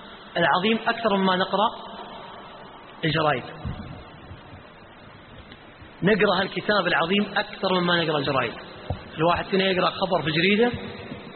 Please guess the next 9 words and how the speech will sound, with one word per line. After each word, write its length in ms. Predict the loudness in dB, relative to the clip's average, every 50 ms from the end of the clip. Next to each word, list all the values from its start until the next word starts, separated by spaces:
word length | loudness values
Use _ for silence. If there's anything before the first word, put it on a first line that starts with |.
| -16 -16 -12 -4 -2
يعيده 640 | 0 2 4 4 4 4 4 4 4 4 2 2
ولا 160 | 2 4 4 4
يقصه 500 | 4 4 4 4 4 2 2 -2 0 2
معه 300 | 2 2 4 2 2 2
ويقعد 320 | 0 0 0 0 0 2
يقول 300 | 4 6 6 6 6 6
في 140 | 4 2 2
كل 180 | 4 4 6
المجالس: 600 | 6 6 6 4 4 2 2 2 2 -2 -4 -6